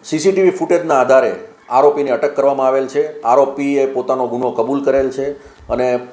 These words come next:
ફક્ત ચારસો રૂપિયાની લેતી દેતીમાં, અ, બંને વચ્ચે ઝઘડો થતાં મારામારી સુધી વાત ગયેલી અને, અ, એ જેના કારણે આ, અ,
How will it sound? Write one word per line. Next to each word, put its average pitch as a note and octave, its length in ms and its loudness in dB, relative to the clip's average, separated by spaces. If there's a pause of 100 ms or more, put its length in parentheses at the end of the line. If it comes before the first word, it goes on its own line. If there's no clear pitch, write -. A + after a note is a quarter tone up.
(160)
ફક્ત C#3+ 280 0
ચારસો C#3 460 2
રૂપિયાની C#3+ 300 2
લેતી C3 300 0
દેતીમાં, C3 500 -2 (600)
અ, A2+ 320 4
બંને C#3 260 2
વચ્ચે C3+ 300 4
ઝઘડો B2+ 260 2
થતાં B2+ 320 2
મારામારી C3 400 2
સુધી B2+ 220 -6
વાત A2+ 280 0
ગયેલી A#2+ 360 -2 (400)
અને, A#2 320 0
અ, A2+ 300 -8 (540)
એ C#3 80 -2
જેના B2+ 300 0
કારણે B2+ 360 0
આ, A2 180 0
અ, G2+ 640 -2